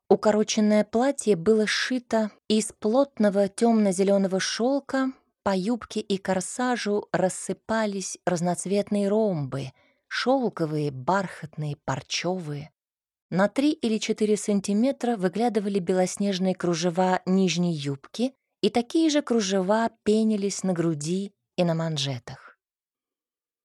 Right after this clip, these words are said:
Довершала наряд крохотная треуголка с разноцветными петушиными перьями. Я расправила волосы,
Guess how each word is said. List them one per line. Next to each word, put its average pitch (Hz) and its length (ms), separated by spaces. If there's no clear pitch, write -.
Довершала 233 640
наряд 247 460
крохотная 202 680
треуголка 196 760
с - 100
разноцветными 175 880
петушиными 185 840
перьями. 147 640
Я 170 500
расправила 156 680
волосы, 170 720